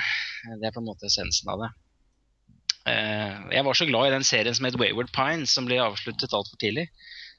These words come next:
at jeg fikk liksom en litt sånn ny boost da,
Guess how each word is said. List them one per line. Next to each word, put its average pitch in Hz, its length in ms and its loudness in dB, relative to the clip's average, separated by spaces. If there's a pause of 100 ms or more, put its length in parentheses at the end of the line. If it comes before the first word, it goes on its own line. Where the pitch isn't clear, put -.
(160)
at 120 180 -6
jeg 135 100 -2
fikk 127 160 0
liksom 147 200 2
en 117 60 0
litt 110 80 2
sånn 117 160 0
ny 107 140 -2
boost 117 480 2 (2500)
da, - 80 0